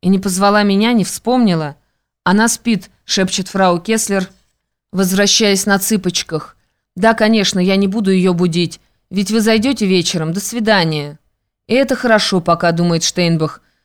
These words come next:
«Эта новая боль отвлекла её, ослабила удар. Это жизнь, могучая жизнь». Поезд мчит их в Париж.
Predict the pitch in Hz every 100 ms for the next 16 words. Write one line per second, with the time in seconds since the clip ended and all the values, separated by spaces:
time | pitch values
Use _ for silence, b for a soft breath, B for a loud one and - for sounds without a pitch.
0 | _ - 208 226 220 214 214 202 226 196
1 | 214 214 240 240 175 160 160 156 190 190
2 | 185 196 196 175 156 143 b b b 233
3 | 233 226 175 233 214 160 156 170 165 170
4 | 214 247 - 190 165 175 170 147 139 _
5 | _ _ _ _ _ _ _ _ _ -
6 | 254 254 - 214 202 226 196 196 - 190
7 | 180 170 - -